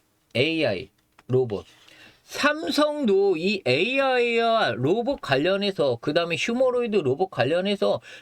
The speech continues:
기업 인수합병을 추진을 하고 있어요, 주주님들. 삼성전자 사업 지원실, 엠앤에이 팀 신설, 신사업 개척 전담하겠다. 자, 여기도 나와 있잖아요. 로봇,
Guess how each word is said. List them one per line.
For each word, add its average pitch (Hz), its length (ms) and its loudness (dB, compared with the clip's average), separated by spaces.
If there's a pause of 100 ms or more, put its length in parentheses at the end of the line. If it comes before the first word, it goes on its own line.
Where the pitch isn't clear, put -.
(120)
기업 247 360 0
인수합병을 214 640 0
추진을 220 500 -2
하고 214 220 -2
있어요, 107 600 0
주주님들. 110 920 -2 (1200)
삼성전자 185 840 0
사업 180 360 -2
지원실, 120 600 -2
엠앤에이 135 520 0
팀 151 280 -6
신설, 131 480 -4
신사업 185 580 -2
개척 143 460 -2
전담하겠다. 123 800 -2 (500)
자, 147 240 2
여기도 233 300 -2
나와 135 240 2
있잖아요. 110 400 -2
로봇, 156 460 0